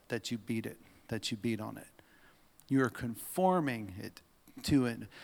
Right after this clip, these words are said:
to something external with external force.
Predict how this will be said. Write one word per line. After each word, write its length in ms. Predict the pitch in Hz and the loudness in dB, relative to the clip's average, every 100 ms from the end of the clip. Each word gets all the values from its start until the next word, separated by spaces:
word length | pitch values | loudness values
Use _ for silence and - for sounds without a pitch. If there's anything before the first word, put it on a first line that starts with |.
| - _ | -20 _
to 180 | - 127 | -2 0
something 520 | - 156 143 147 139 | 4 2 4 2 2
external 720 | 143 135 - 143 120 101 101 - - | 0 0 0 0 0 -2 -8 -12 -4
with 260 | 123 - | -4 0
external 480 | 135 131 - 135 120 | -2 0 0 0 -2
force. 560 | 107 127 107 - - | -4 -4 -4 -2 -2